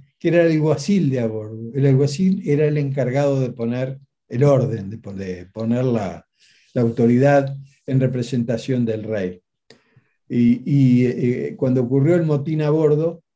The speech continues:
eh, como yo les había contado, en San Julián, en la costa argentina, fue el que de alguna manera, este, apoyó a Magallanes <clears throat> y cumplió sus órdenes para recuperar el, el control de las naves.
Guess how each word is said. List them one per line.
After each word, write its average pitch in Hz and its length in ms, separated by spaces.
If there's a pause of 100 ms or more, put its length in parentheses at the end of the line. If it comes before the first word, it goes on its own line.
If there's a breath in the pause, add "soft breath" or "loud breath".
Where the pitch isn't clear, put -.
(100)
eh, 107 260
como 107 220
yo 107 80
les 117 180
había 117 200
contado, 120 360
en 117 80
San 113 220
Julián, 143 480
en 110 120
la 101 200
costa 113 280
argentina, 143 680 (580 soft breath)
fue 165 460
el 123 100
que 127 140
de 123 140
alguna 135 300
manera, 143 600 (240)
este, 120 540
apoyó 127 500
a 131 60
Magallanes 139 880
<clears throat> - 580
y 143 100
cumplió 139 380
sus - 240
órdenes 151 400
para 127 240
recuperar 117 580
el, 95 220 (420)
el 117 120
control 120 400
de 113 60
las 104 140
naves. 90 480